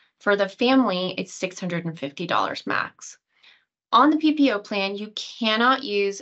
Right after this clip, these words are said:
an H S A. You cannot use a health savings account, but you can use a flexible spending account.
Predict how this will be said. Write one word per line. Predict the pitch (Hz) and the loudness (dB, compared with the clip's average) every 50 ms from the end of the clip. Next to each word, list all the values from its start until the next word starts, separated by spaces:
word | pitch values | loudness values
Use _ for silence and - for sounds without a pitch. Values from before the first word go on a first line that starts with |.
| - _ - | -14 _ -8
an | 196 190 | -6 -4
H | 175 170 165 170 175 | -4 -4 -6 -6 -8
S | 170 - - | -10 -8 -8
A. | - 190 | -6 -6
You | 185 - - | -6 -8 -10
cannot | - - 202 196 190 196 - | -10 -6 -4 -2 -2 -2 -4
use | 190 190 180 | -6 -8 -6
a | 185 | -6
health | 175 170 170 170 - | -4 -4 -6 -8 -8
savings | - 165 160 160 165 180 - - | -10 -10 -10 -10 -10 -12 -14 -18
account, | - - - - 67 - - - _ _ _ _ _ _ - | -20 -12 -8 -6 -6 -6 -8 -12 _ _ _ _ _ _ 2
but | 320 370 339 233 - - | 4 4 4 4 0 -2
you | 220 220 | -6 -8
can | 220 - - 233 233 240 226 | -8 -6 -4 -4 -2 -2 -4
use | 202 196 190 | -6 -6 -8
a | 190 190 | -8 -8
flexible | - 180 170 170 - - 180 170 | -8 -8 -10 -10 -12 -14 -14 -14
spending | 170 175 - 170 165 165 - - - | -12 -12 -14 -14 -14 -16 -18 -18 -20
account. | - - - - - 73 - | -20 -16 -12 -12 -10 -12 -12